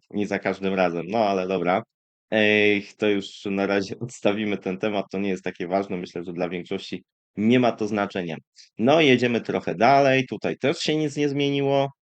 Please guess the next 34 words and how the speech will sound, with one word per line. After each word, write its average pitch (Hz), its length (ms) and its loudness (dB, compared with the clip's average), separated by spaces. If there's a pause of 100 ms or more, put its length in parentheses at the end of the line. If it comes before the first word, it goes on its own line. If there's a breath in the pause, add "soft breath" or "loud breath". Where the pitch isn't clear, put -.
(160)
Y, 113 300 4
przynajmniej 92 600 -2
mnie 98 420 0
się 107 120 -2
tak 101 160 -2
wydaje, 95 400 2
aż 107 360 4
tu 113 60 -8
nagle 107 480 0 (260)
widzimy, 110 560 0 (220)
że 101 140 -6
tu 127 160 2
jest 110 220 6
zmiana. 101 400 2
No, 90 100 -4
przynajmniej 101 380 -4
te 101 100 -4
ikonki, 120 720 0 (260)
y, 107 280 2
no, 107 120 2
nie 123 180 6
da 104 120 2
się 101 320 0
tutaj 90 380 0 (220)
przeoczyć 120 600 -2
tego, 110 220 0
że 104 140 0
zmienili 107 580 2
te, 98 200 0 (400)
y, 101 420 0
ikonki, 123 520 0
no 104 140 0
i 107 80 0
zmieniały, 98 500 -2